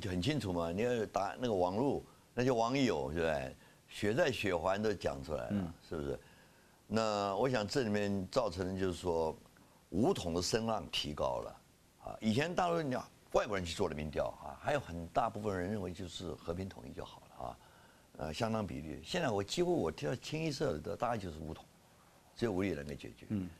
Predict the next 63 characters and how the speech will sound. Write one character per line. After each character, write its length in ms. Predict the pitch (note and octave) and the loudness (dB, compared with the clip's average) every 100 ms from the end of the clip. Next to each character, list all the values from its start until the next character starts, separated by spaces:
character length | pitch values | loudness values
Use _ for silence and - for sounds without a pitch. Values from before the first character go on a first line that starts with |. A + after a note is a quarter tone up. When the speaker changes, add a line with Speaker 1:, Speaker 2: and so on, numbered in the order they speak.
| - - - | -20 -18 0
Speaker 1:
那 160 | F3 | 2
你 160 | D3+ A#2 | 4 4
说 400 | C3+ D#3 D3+ D3+ - - | 4 4 4 2 -4 -2
对 280 | E3+ C#3 A#2+ | 2 4 2
中 260 | G#2 C#3+ C#3+ | 2 2 2
共 120 | A#2+ | 2
的 40 | |
官 180 | G#2+ C3 | 4 2
方 160 | C3 A#2+ | 2 2
会 140 | C3+ | 2
不 40 | |
会 60 | A2 | 4
有 160 | F2+ F2 | 4 6
压 200 | G2+ E2+ | 4 4
力 200 | E2 C#2+ | 0 -2
呢？ 200 | B1+ - - - | -4 -10 -12 0
我 80 | G#2 | 2
们 100 | C#3 | 4
讲 140 | A2 | 0
中 220 | F#2 C#3+ B2+ | 2 2 2
共， 100 | G2+ | 2
很 140 | A#2+ | 2
多 100 | D#3 | 2
人 60 | B2 | 2
讲 100 | F#2+ | 2
中 220 | D3 D3+ | 0 2
共 140 | B2+ | 2
它 140 | A#2+ A#2+ | 2 0
这 120 | A#2+ | 2
个 440 | G2+ F2+ F2 E2+ - - | 4 4 2 -2 -8 -4
集 120 | B2 | -2
权 140 | G2 F#2+ | 0 2
的 80 | F#2 | 0
体 220 | - - | -2 -8
制， 240 | F#2 D2+ - - - - | -6 -8 -10 -20 -18 -2
啊， 280 | E2 D2 C#2+ - - | 0 2 -2 -6 -4
大 140 | - A#2+ | 2 2
老 80 | G#2 | 2
板 140 | D2 | -2
说 160 | - F#2 | 0 0
了 80 | |
就 100 | E2 | 0
算 300 | E2 G2+ C#2+ | -4 -4 -4
了， 100 | G1+ - - | -8 -14 -8
对 100 | D2 | -4
不 60 | |
对？ 200 | A#1+ G1+ - | -4 -4 -6
那 60 | - | -4
么 300 | F2 E2 E2 | -4 -4 0
管 180 | G2 A2+ | 0 0
你 80 | |
民 180 | E2+ F2 | -2 -2
意 80 | D#2+ | -2
不 120 | E2 | -4
民 160 | D2+ C#2 | -8 -10
意， 180 | C#2+ C2 - | -12 -16 -20
现 140 | - D3 | -6 -6
在 100 | - | -2
情 80 | C3+ | -2
况 160 | C#3+ | -2
不 120 | C3 | 0
一 100 | A2 | 0
样 180 | B2+ - | 0 0